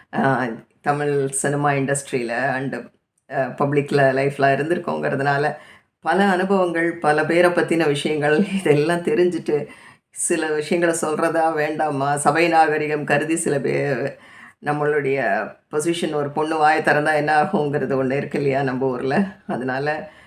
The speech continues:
பல விஷயங்களை மூடி மறைச்சு ஒரு வாழ்க்கை வாழ்ந்துட்டு இருக்கோம். பல பேர், என்ன மாதிரி பல பேர் இருந்திருப்பாங்க. ஆ, இருந்தாலும், ஆ, மனசுல பட்டதை சொல்லாம இருக்க முடியல.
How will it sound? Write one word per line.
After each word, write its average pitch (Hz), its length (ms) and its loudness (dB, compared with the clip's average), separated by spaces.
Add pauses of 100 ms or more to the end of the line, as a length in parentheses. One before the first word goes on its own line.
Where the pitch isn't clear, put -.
(440)
பல 151 260 2
விஷயங்களை 170 480 2
மூடி 170 360 2 (200)
மறைச்சு 156 540 0 (280)
ஒரு 147 180 -2
வாழ்க்கை 147 380 2
வாழ்ந்துட்டு 143 340 0
இருக்கோம். 139 560 -6 (120)
பல 156 240 -2
பேர், 156 120 -2
என்ன 151 240 -2
மாதிரி 165 260 0
பல 151 240 0
பேர் 160 320 0
இருந்திருப்பாங்க. 135 680 -4 (540)
ஆ, 147 220 0
இருந்தாலும், 165 720 -2 (420)
ஆ, 131 440 -2 (680)
மனசுல 180 400 0
பட்டதை 139 460 -2
சொல்லாம 147 680 2 (440)
இருக்க 156 280 -6
முடியல. 127 560 -2